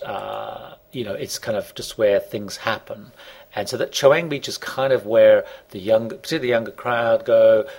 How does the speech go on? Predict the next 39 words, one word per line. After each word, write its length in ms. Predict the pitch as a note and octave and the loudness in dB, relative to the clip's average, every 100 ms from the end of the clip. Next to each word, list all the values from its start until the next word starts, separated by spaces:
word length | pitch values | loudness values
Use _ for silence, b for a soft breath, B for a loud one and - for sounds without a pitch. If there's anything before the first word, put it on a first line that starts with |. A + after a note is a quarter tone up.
| B - | B -6
the 80 | |
backpackers 440 | A2 - A2 G#2+ - | -6 -6 -14 -14 -6
go. 240 | A2 G#2+ | 0 0
It's 180 | F#2+ - | -2 -4
very 200 | G#2+ G#2 | -2 -2
busy, 280 | G2+ G#2+ G#2 | -2 -4 -6
it's 140 | - | -8
very 160 | G#2 G#2 | -8 -10
buzzy, 600 | - A2+ A2+ G#2+ G#2+ G2+ B B B F#2+ | -6 -4 -4 -6 -8 -10 B B B -10
uh, 220 | F#2+ F#2+ | -10 -10
et 120 | - | -12
cetera, 280 | - A2+ A2+ | -10 -8 -8
et 60 | - | -10
cetera. 380 | A2+ - G2 F#2+ | -10 -8 -10 -6
Now, 380 | A2+ A2 A2 B B B B B _ _ _ | -2 -2 -4 B B B B B _ _ _
if 160 | B2+ - | -2 2
that's 220 | D3+ - | 0 0
not 200 | D3+ D#3 | -4 -4
your 100 | A2 | -8
scene, 300 | - B2+ A2+ | -4 -6 -4
many 180 | C3 D3+ | -4 -6
of 60 | |
the 80 | A#2 | -6
resorts 640 | A2+ F#2+ A#2+ G2+ - - - - - _ _ | -6 -2 0 0 -2 -8 -12 -20 -20 _ _
that 100 | B2 | -2
have 100 | G#2+ | -2
sprung 320 | - - B2+ | 2 4 4
up 140 | A#2 A#2 | 2 -6
across 260 | A2 - | -8 -6
the 120 | A2+ | -4
island, 340 | - G2 - - B B B B _ | -4 -4 -6 -10 B B B B _
they 140 | B2 | 0
have 200 | B2 C3+ | 4 4
their 120 | C#3 C#3+ | 4 0
own 140 | A#2+ | -2
little 140 | G#2+ | -6
private 380 | - A#2 A#2 G#2+ | -6 -2 -2 -4
beaches, 440 | G2 - - - - _ | -10 -12 -16 -16 -18 _
and 500 | G#2+ G2 G2 G2 - | -12 -10 -10 -12 -16